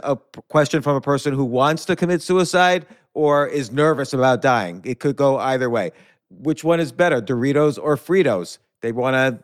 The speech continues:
make a correct decision before they make a life choice like this. "Are Doritos good for me? What brand of generic Doritos comes the closest?" Because, you know, some people wanna save money, but they still want the Doritos taste. And then I saw on Twitter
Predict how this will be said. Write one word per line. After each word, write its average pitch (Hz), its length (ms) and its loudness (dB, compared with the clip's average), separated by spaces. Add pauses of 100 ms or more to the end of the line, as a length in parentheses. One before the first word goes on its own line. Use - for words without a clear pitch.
make 131 320 -4
a 120 100 -6 (160)
correct 135 320 0
decision 147 420 -2
before 127 300 0
they 123 240 0
make 120 160 -2
a 127 60 -2
life 131 260 0
choice 156 300 0
like 107 180 -4
this. 98 240 -4 (340)
"Are 147 140 2
Doritos 156 500 0 (300)
good 196 240 0
for 143 140 -2
me? 95 200 -8 (180)
What 165 200 2
brand 175 260 0
of 151 140 -6
generic 160 600 0
Doritos 135 360 -2
comes 135 220 -2
the 139 80 -2
closest?" 127 400 0
Because, 131 320 -4
you 180 80 -2
know, 143 240 2
some 135 200 -6
people 143 500 -2
wanna 131 320 -2
save 147 340 2
money, 135 300 0
but 123 160 -4
they 123 100 0
still 139 320 -2
want 135 280 0 (300)
the 123 80 -10
Doritos 139 640 -2 (400)
taste. 170 480 -2 (500)
And 170 220 -6
then 214 180 0
I 190 140 -2
saw 180 460 2
on 165 220 0
Twitter 170 580 2